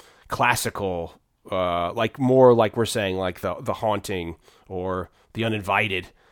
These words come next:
another great movie, The Innocents, all, you know, uh, the, all these kind, even, you know, I think The Innocents is what, a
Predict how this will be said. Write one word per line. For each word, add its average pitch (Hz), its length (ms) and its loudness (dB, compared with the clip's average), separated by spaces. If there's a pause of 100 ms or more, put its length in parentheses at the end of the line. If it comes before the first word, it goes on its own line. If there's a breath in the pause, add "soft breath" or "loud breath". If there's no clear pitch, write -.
(180 soft breath)
another 98 320 -4
great 95 240 -4
movie, 90 500 -8
The 87 220 -8
Innocents, 104 600 -6
all, 95 320 -2
you 98 100 -4
know, 87 300 -6 (140)
uh, 85 920 -6 (280)
the, 82 540 -10 (420)
all 131 140 2
these 113 160 -4
kind, 123 180 -6
even, 147 280 0
you 139 100 0
know, 110 160 4
I 113 80 0
think 127 140 -6
The 123 60 0
Innocents 123 300 -2
is 104 160 -4
what, 101 140 -2
a 85 100 -6